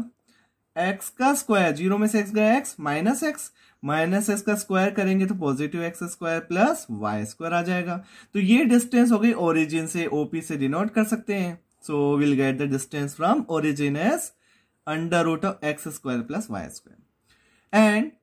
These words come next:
one more thing, अगर आपको कभी डिस्टेंस निकालनी है तो हम दोनों तरीके से निकाल सकते हैं। मीन्स हमने अभी क्या लिखा था, एक्स टू माइनस एक्स वन का होल स्क्वायर प्लस वाई टू माइनस वाई वन का होल स्क्वायर।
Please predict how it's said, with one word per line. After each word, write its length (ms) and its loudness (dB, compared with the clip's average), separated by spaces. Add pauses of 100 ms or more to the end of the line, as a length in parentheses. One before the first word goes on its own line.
(120)
one 200 6
more 160 2 (100)
thing, 200 2 (600)
अगर 280 4
आपको 240 2
कभी 280 4
डिस्टेंस 500 -2
निकालनी 380 4
है 60 4
तो 100 2
हम 260 2 (140)
दोनों 300 2
तरीके 240 0
से 100 0
निकाल 280 0
सकते 260 -8
हैं। 80 -2
मीन्स 360 2
हमने 240 0
अभी 180 -2
क्या 200 -2
लिखा 280 0
था, 420 -2 (320)
एक्स 280 -4
टू 120 0
माइनस 300 4
एक्स 200 -4
वन 160 0
का 120 2 (100)
होल 260 4
स्क्वायर 300 -2
प्लस 240 0
वाई 200 4
टू 140 -6
माइनस 320 -4
वाई 100 -4
वन 180 -2
का 100 -10
होल 200 -10
स्क्वायर। 300 -20